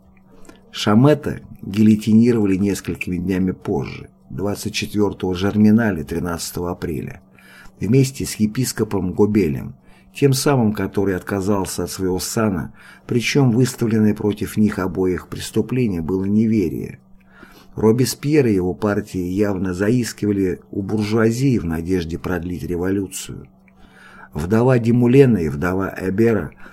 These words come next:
были включены в ту же группу жертв гильотины.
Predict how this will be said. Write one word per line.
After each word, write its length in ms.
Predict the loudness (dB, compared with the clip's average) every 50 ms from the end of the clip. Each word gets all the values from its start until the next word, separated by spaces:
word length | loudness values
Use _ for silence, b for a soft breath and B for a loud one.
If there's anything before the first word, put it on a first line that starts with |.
| B B _
были 260 | 0 2 4 4 4
включены 540 | 4 2 0 -2 -2 0 2 2 2 2 2
в 100 | 0 -2
ту 160 | -4 -2 0
же 140 | 2 2 0
группу 400 | 2 0 0 -2 -2 -4 -6 -8
жертв 380 | -6 -2 -2 -2 -2 -2 -6 -8
гильотины. 840 | -6 -6 -4 -4 -2 -4 -4 -6 -6 -8 -8 -8 -8 -8 -10 -12 -16